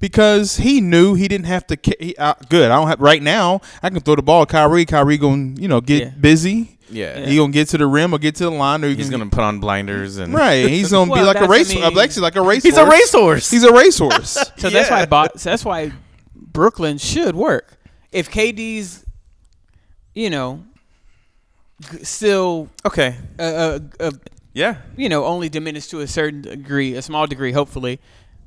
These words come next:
Speaker 2: then that should work.
Speaker 3: It could.
Speaker 1: Could.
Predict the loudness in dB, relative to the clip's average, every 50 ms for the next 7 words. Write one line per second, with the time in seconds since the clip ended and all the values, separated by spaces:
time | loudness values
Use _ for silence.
0 | -20 -20 -20 -20 -20 _ -20 -18 _ -4 -2 0 0 0 -2 -2 -4 -6 -6 -2
1 | -2 -4 -4 -4 -8 _ _ _ _ _ _ _ _ _ _ -20 _ _ -12 -12
2 | -10 -8 -8 -8 -8 -8 -12 _ -20 -20 _ _ _ -6 -4 -4 -4 -6